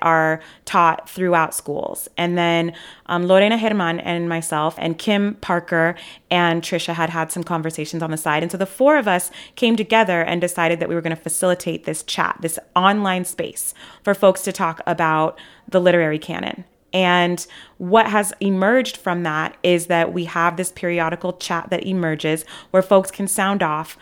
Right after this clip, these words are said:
about ways to look at our canon critically, to intervene, to disrupt, to think about the fact that the canon has remained white and male, predominantly white and male for so long, and how that is affecting our children,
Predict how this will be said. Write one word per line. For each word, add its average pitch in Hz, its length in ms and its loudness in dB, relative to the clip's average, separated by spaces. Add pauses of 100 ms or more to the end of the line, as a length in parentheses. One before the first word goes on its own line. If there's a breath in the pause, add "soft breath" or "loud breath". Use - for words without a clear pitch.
(220 loud breath)
about 175 480 4
ways 180 500 0
to - 140 -8
look 170 340 -4 (100)
at 165 340 0 (120)
our 165 320 2
canon 156 500 -4 (260 loud breath)
critically, 190 680 0 (240 loud breath)
to 196 240 -2
intervene, 170 720 0
to 180 180 -6
disrupt, 165 800 -2 (300 loud breath)
to 196 340 2
think 285 320 4
about 170 380 2
the 180 60 -2
fact 165 300 0
that 170 140 -10
the 170 80 -4
canon 185 340 -2
has 170 220 -4
remained 165 400 -2
white 170 320 0
and 165 180 -2
male, 170 300 2
predominantly 180 640 2
white 160 300 2
and 156 160 -2
male 156 200 0
for 160 160 -8
so 156 240 -2
long, 175 460 2 (340 loud breath)
and 180 120 -2
how 196 240 6
that 175 260 2
is 170 100 2
affecting 175 600 0
our 156 160 -4
children, 226 500 -2